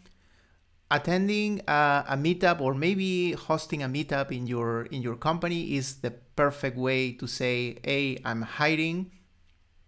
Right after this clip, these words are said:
And then you have fifty or sixty developers in front of you that maybe one of them will be interested, maybe you find them that way,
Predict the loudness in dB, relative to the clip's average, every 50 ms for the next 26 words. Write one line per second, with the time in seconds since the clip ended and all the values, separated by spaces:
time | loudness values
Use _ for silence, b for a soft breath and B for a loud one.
0 | _ _ _ -20 -12 -8 -4 0 0 2 2 2 0 0 2 2 2 2 0 -4
1 | -4 -4 -4 -4 -4 -2 0 2 0 0 0 -4 -4 -4 -4 -4 -4 -4 -4 -2
2 | -2 0 0 2 2 2 2 0 -2 -2 -2 -4 -6 -6 -4 0 0 0 0 -2
3 | -4 -2 0 0 0 0 -2 -6 b b b b b b b b b _ -10 0
4 | 2 4 4 4 2 -2 -12 -20 -20 -12 -6 0 4 4 4 6 4 4 2 2
5 | 2 2 2 4 4 2 0 2 2 2 2 2 0 -2 0 2 2 2 2 2
6 | 0 0 2 4 2 4 2 2 0 0 0 0 -2 -4 -4 -2 -2 -2 -2 -2
7 | -4 -4 -4 -2 0 0 0 0 -2 -8 -12 -16 -14 -8 -2 -2 0 0 0 -4
8 | -6 -8 -4 0 2 2 2 2 2 2 2 2 0 -2